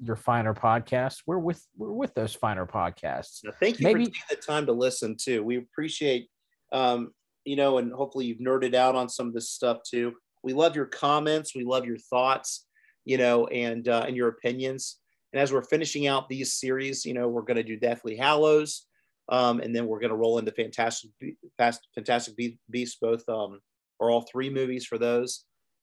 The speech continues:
Speaker 2: And while we're
Speaker 1: Right.
Speaker 2: doing those, we're also doing these special podcasts for Obi-Wan.
Speaker 1: That's right. So come back tomorrow and you'll be able to catch our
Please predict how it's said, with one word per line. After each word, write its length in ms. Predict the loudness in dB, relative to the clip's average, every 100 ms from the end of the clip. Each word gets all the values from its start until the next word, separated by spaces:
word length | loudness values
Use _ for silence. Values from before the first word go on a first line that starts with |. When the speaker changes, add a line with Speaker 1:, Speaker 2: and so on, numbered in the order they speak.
| _ -8
Speaker 2:
And 180 | -4
while 340 | 4 6 6 6
we're 100 | 4
Speaker 1:
Right. 80 | 2
Speaker 2:
doing 300 | -6 -4 0
those, 260 | 0 0
we're 160 | -2 0
also 320 | 0 0 -4
doing 280 | -4 -4 -4
these 160 | -4 -8
special 520 | -4 -4 0 -2 0
podcasts 600 | -4 -4 -4 -2 -2 -4 -14 _ _ -2
for 120 | 4
Obi-Wan. 560 | 6 6 2 2 0 -8 _ _ _ -4
Speaker 1:
That's 220 | -4 2
right. 240 | 4 4 4
So 120 | -2
come 200 | 2 4
back 180 | 4 2
tomorrow 720 | -4 2 4 4 2 0 -2
and 160 | -4 -4
you'll 100 | -2
be 80 | -2
able 120 | -2
to 80 | -6
catch 380 | -2 -2 -2 0
our 440 | 4 6 4 0